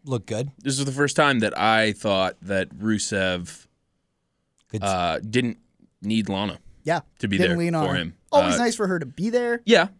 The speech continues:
Speaker 3: But he was, he was holding his own here.
Speaker 2: She's, she's always been the one to, 'cause she's great on the mic too.
Speaker 1: Yeah, she generally is, like, the one who staples in the points.
Speaker 2: But she was kind of an afterthought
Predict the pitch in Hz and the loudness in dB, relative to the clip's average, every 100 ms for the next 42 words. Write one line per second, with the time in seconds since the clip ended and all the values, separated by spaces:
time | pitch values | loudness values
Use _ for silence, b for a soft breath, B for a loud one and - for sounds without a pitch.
0 | _ _ _ 160 139 147 180 165 143 151 | _ _ _ -2 -2 -2 -2 -2 -4 -4
1 | 165 175 165 160 160 135 151 139 123 104 | 0 0 0 0 0 0 0 -2 -4 -4
2 | - 135 139 135 113 127 117 117 117 113 | -2 0 2 0 0 0 0 2 0 2
3 | 117 107 95 127 - 190 123 104 90 92 | 2 2 0 -2 0 0 2 0 0 -6
4 | 82 78 - 131 78 - 156 127 - 175 | -8 -10 -6 -2 -2 -2 -2 -2 -4 -2
5 | 202 202 190 165 151 131 - 156 139 139 | 0 2 2 2 0 -2 -8 -4 0 0
6 | 135 123 - 131 117 127 117 113 101 110 | 0 -4 -4 -4 -2 -2 -2 -2 -4 -4
7 | 95 92 135 - 131 143 135 131 156 - | -6 -4 -4 -2 0 0 0 0 0 -2
8 | - 85 - | -4 -4 -4